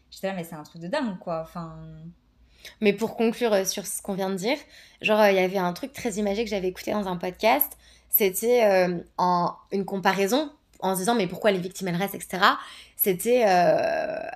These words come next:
Speaker 2: l'exemple d'une casserole et d'une grenouille. Bon, je vais un peu mal l'expliquer, mais en gros,
Speaker 1: <laughs>
Speaker 2: tu prends une casserole d'eau bouillante et tu mets une grenouille dedans. La
Speaker 1: Mhm.
Speaker 2: grenouille, elle s'en va, elle s'enfuit. C'est
Speaker 1: Mhm.
Speaker 2: chaud, elle part, tu vois,
Speaker 1: Ouais.
Speaker 2: parce que c'est direct d'un coup, euh, trop brûlant.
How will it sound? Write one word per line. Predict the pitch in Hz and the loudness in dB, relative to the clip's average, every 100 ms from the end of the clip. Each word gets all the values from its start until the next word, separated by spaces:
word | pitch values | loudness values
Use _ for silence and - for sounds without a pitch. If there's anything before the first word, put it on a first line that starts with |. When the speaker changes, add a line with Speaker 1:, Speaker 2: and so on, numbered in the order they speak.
| - | -6
Speaker 2:
l'exemple | 196 202 208 226 | 0 2 2 0
d'une | 214 190 | -2 -4
casserole | 202 - 226 | -4 -4 -4
et | 196 | -2
d'une | 190 | -4
grenouille. | 175 185 208 262 - _ - | -4 -2 -2 -4 -10 _ -12
Bon, | 175 | -6
je | 170 | -2
vais | 180 | 0
un | 175 | -2
peu | 175 | -2
mal | 202 190 190 | 2 2 2
l'expliquer, | 185 - - 277 277 | 0 -6 -4 2 4
mais | 202 - | 4 2
en | 185 | -2
gros, | 180 196 277 294 - - | 2 6 4 4 -8 -20
Speaker 1:
<laughs> | - - | -20 -12
Speaker 2:
tu | 208 | -4
prends | - | 2
une | 262 254 | 2 4
casserole | 226 208 - 240 254 - | 2 2 4 6 6 2
d'eau | 175 233 | 0 0
bouillante | 196 170 196 214 320 - - - _ _ | 0 -4 0 2 2 -4 -10 -12 _ _
et | - | -10
tu | 175 220 | -4 2
mets | 226 | 4
une | |
grenouille | 214 202 190 | 4 2 0
dedans. | 180 170 - _ - | 2 0 -4 _ -8
La | 190 | -6
Speaker 1:
Mhm. | 185 | -2
Speaker 2:
grenouille, | 196 247 226 - | 2 2 2 -4
elle | 175 | -4
s'en | 165 - 214 | -2 0 4
va, | 240 180 | 6 4
elle | 185 | 0
s'enfuit. | 175 185 - 254 - - | -2 -6 -4 -6 -6 -8
C'est | 208 | -4
Speaker 1:
Mhm. | 185 | 0
Speaker 2:
chaud, | 214 269 | 2 4
elle | 220 175 | 4 6
part, | 233 - | 4 2
tu | - | -6
vois, | 185 208 | -4 -2
Speaker 1:
Ouais. | 202 180 - | -4 -10 -4
Speaker 2:
parce | 190 175 | -2 -2
que | 175 | -4
c'est | 185 | -6
direct | 175 214 233 | 2 2 2
d'un | 175 175 | 0 -4
coup, | - 220 | -2 0
euh, | 175 175 | 2 0
trop | 175 226 | -4 -6
brûlant. | 175 202 170 | -4 -4 -6